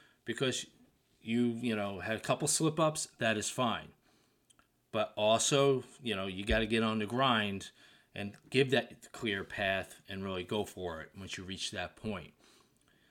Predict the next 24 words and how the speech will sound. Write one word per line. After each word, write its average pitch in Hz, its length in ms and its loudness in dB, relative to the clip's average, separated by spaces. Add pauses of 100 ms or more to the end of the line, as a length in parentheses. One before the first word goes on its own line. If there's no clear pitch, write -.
So 127 440 0
again, 165 360 4
guys, 170 320 10
I'm 131 100 4
gonna 123 120 6
wrap 120 240 10
it 123 80 4
up. 156 420 6 (160)
Uh, 107 440 0
I 104 80 -2
appreciate 117 800 -2 (460)
everyone 113 420 -2
listening. 143 680 2
I 98 360 -4 (480)
would 117 220 0
appreciate 110 640 0
if 90 180 -10
you 92 80 -6
share 110 300 -2
these 110 160 -2
podcasts, 104 520 -2
share 95 260 -6
the 95 120 -10
link. 113 400 -4